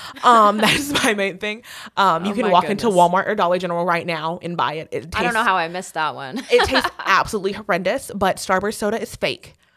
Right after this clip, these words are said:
Speaker 1: Surprisingly.
Speaker 2: That's wild to me. I mean, you would think because they're fruity that that
Speaker 1: There's
Speaker 2: would be
Speaker 1: Jolly
Speaker 2: a
Speaker 1: Rancher soda, though.
Speaker 2: Right.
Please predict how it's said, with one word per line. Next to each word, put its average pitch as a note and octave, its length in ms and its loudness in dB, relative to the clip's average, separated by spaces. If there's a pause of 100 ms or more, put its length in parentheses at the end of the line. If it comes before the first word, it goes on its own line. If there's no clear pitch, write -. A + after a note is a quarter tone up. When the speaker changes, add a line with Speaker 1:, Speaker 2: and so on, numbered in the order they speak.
(100)
Speaker 1:
Surprisingly. F#3 560 -4
Speaker 2:
That's B3+ 180 -14
wild C#4+ 440 -12
to F#3+ 100 -12
me. F3 180 -10
I F3+ 80 -6
mean, G3 160 -10
you G#3+ 120 -8
would G#3 160 -8
think B3 280 -14
because G3+ 280 -12
they're F#3 100 -10
fruity G3+ 460 -10
that F3+ 160 -10
that E3+ 80 -4
Speaker 1:
There's F4+ 180 0
Speaker 2:
would D4 60 -8
be G#3+ 40 -6
Speaker 1:
Jolly F#3+ 300 4
Speaker 2:
a C4 60 0
Speaker 1:
Rancher F3 280 -2
soda, B2 300 -2
though. G#2+ 160 -4
Speaker 2:
Right. F3+ 420 -4